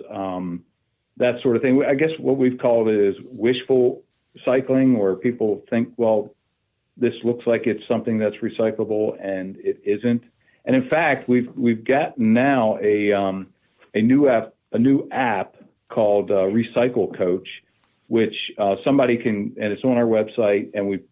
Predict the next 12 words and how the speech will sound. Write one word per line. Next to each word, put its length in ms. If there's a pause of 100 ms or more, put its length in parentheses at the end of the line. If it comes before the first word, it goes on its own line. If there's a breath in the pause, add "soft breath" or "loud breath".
(140)
we've 240
pushed 320
the 80
material 460
out 300
in 120
our, 320
um, 380 (520)
our, 380
uh, 160
mailers. 540 (420)
But 320